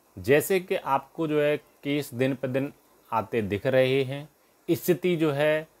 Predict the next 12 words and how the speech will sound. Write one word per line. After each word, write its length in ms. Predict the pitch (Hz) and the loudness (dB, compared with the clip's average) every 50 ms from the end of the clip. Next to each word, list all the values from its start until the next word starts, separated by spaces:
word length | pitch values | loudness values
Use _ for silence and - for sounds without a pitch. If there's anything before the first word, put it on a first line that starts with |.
| _ _ _ _ _ _ _ _ _ _ _ - - | _ _ _ _ _ _ _ _ _ _ _ 0 6
थोड़ी 260 | 185 190 202 202 202 | 8 8 8 6 4
सी 160 | 165 - 196 | 0 -2 -2
जो 160 | 175 160 170 165 | -2 0 2 2
है 220 | 160 160 156 - - _ _ - | 2 2 0 -2 -8 _ _ -4
अनकंफर्टेबल 2500 | 156 170 185 190 190 - _ _ _ _ _ _ _ _ _ _ _ _ _ _ _ _ _ _ _ _ _ _ _ _ _ _ - 151 151 160 156 - 165 165 165 151 165 165 156 160 156 147 | -2 -2 -2 -2 -4 -8 _ _ _ _ _ _ _ _ _ _ _ _ _ _ _ _ _ _ _ _ _ _ _ _ _ _ -4 -2 -2 -2 -2 2 4 4 4 4 4 2 2 2 2 2
दिख 240 | 131 127 135 127 139 | 2 0 0 0 0
रही 340 | 131 127 120 123 127 127 120 | 0 0 0 2 2 0 0
है। 260 | 117 120 127 139 - - _ _ - - _ _ - 190 | 0 0 -2 -2 -6 -10 _ _ -20 -20 _ _ 0 0
इसलिए 500 | 190 185 208 214 190 180 175 170 175 175 - _ _ _ _ _ _ _ _ _ _ _ _ _ - | 2 4 4 4 6 6 6 6 4 2 -6 _ _ _ _ _ _ _ _ _ _ _ _ _ -14
बैंकों 2250 | 104 92 85 82 131 139 160 175 190 196 180 _ _ _ - _ _ _ _ _ _ _ _ _ _ _ _ _ _ _ _ _ _ _ _ _ _ _ _ _ - - - _ - 170 170 | -12 -6 2 6 6 6 6 6 0 -2 -4 _ _ _ -20 _ _ _ _ _ _ _ _ _ _ _ _ _ _ _ _ _ _ _ _ _ _ _ _ _ -20 -20 -10 _ 4 4 6
ने 120 | 175 175 170 | 6 6 4
मिलके 480 | 156 135 120 117 - - 131 139 170 | 4 4 4 2 2 0 -2 -2 -2